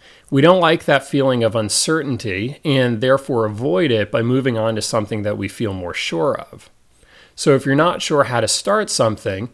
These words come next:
it just means that you need to spend some time figuring that out. It may involve some wrestling, and you may feel lost or frustrated,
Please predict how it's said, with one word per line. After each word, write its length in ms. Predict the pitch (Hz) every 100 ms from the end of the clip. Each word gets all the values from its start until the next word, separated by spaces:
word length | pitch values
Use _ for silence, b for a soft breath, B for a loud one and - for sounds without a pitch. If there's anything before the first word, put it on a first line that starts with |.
| b b b -
it 60 |
just 260 | 127 175 175
means 280 | 170 156 127
that 140 | 131
you 100 | 135
need 180 | 123 123
to 80 | 120
spend 320 | - 135 120
some 140 | - 110
time 280 | 131 117
figuring 520 | 107 123 107 104 98 98
that 240 | 95 107
out. 400 | 165 120 101 - - _ _ _ b b b b b -
It 60 |
may 240 | 143 151 175
involve 420 | 170 127 123 120
some 240 | - 117
wrestling, 680 | 110 170 175 139 107 98 143 165
and 360 | 127 120 120
you 80 | 117
may 200 | 127 160
feel 260 | - 147 117
lost 400 | 107 107 107 -
or 60 |
frustrated, 800 | - 185 190 - 123 90 90 113